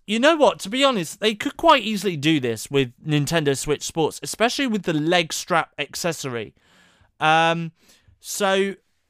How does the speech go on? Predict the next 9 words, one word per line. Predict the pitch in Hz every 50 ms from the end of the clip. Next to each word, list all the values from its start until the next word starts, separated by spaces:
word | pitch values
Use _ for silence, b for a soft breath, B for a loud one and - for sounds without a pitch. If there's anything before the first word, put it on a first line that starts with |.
| _ -
I | - 202
remember, | 214 220 233 247 269 294 262 247 196 165
'cause | - - 196 175
there | - 214 214 202
was, | 202 214 -
like, | 220 208 196 - -
a | 147 143
running | 135 135 139 143 170 180 190 208 220 220 220 220
game | 202 233 220 214 220 233 240 240 240 233